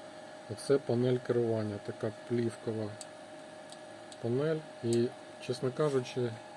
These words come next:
дивлячись на його стан, то його і в хвіст, і в гриву цей сварочник катають. І тут в мене питання до Патона.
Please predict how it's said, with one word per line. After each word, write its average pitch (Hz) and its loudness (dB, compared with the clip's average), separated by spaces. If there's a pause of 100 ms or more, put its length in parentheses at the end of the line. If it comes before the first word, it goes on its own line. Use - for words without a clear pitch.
(680)
дивлячись 127 0
на 123 0
його 123 0
стан, 156 4 (1500)
то 117 0 (360)
його 123 6
і 131 0
в 117 0
хвіст, 131 0
і - 2
в 113 0
гриву 131 2 (120)
цей 117 4 (260)
сварочник 117 0 (240)
катають. 117 0 (1000)
І 123 0
тут 170 0
в - 2
мене 131 6
питання 135 4
до 113 4
Патона. 113 2